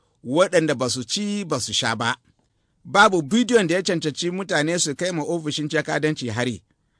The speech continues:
Haƙƙi ne a kan duk shugabannin ƙasashe su yi magana da ƙarfaffar murya dangane da ta'addanci da matsanancin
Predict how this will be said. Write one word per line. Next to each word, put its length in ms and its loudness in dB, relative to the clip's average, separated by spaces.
Haƙƙi 320 2
ne 140 4
a 140 6
kan 240 0
duk 220 2
shugabannin 600 0
ƙasashe 560 -2
su 160 -6
yi 140 0
magana 600 4
da 140 -2
ƙarfaffar 800 0
murya 420 2
dangane 500 -2
da 120 0
ta'addanci 800 -4
da 160 -4
matsanancin 1400 -2